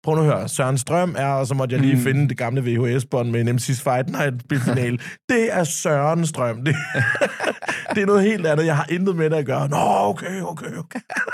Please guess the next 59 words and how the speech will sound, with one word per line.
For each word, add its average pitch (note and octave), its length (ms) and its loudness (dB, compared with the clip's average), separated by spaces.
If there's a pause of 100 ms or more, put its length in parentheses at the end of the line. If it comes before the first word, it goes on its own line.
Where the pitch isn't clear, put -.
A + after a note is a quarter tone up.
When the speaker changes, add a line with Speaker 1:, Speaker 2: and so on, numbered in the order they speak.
(420)
Speaker 1:
<laughs> - 760 -4
Speaker 2:
Stærkt, C3+ 400 -2
mand. - 140 -10 (260)
Speaker 1:
Ja. G#2 220 0
Speaker 2:
Fuck. D3+ 100 -6 (220)
Speaker 1:
Ja, C3 60 -2
Speaker 2:
Ja, C#3+ 60 2
Speaker 1:
det E3 40 0
er F3+ 40 0
en E3+ 60 0
Speaker 2:
der - 100 -4
kan F#3 40 2
man F3 80 4
Speaker 1:
fed D#3 80 2
Speaker 2:
godt - 20 4 (100)
Speaker 1:
lille C3+ 60 0
Speaker 2:
komme D3 200 0
galt, C3 280 -4 (140)
Speaker 1:
<laughs> C#3 160 -2
en D3+ 60 -4
Speaker 2:
galt A#2 160 -2
Speaker 1:
anekdote - 180 0 (200)
Speaker 2:
afsted. - 40 2
Speaker 1:
med C#3+ 100 4
den, D#3 320 0
ikke? - 100 0 (140)
Speaker 2:
Jo, B2+ 200 0 (400)
sindssygt. - 560 -10
Men C#3 180 -2
det D#3 100 0
er E3+ 60 0
også, C#3 260 -2
altså - 160 -4
igen, B2+ 340 -4
øh, - 340 -4 (580)
øh, D#2 80 -6 (200)
altså, A2+ 300 -2 (100)
det C3 120 0
er, B2+ 80 0 (100)
det - 20 -2
er C3 80 0
noget C3 140 0
af - 20 -4
det B2 120 -2
sværeste, B2+ 500 -4
tror C3+ 240 -8
jeg, A2+ 100 -6
for A#2 80 -8
kunstnere. A#2 560 -6 (120)
Øh, A#2 200 -4
lidt B2+ 260 -6 (640)
det D3+ 80 -2
der F3 60 0
med D#3+ 100 2
at C#3+ 100 -2
komme C3 200 -2
frem D3 320 -4 (220)
og A#2+ 140 -2
være G#2+ 360 -2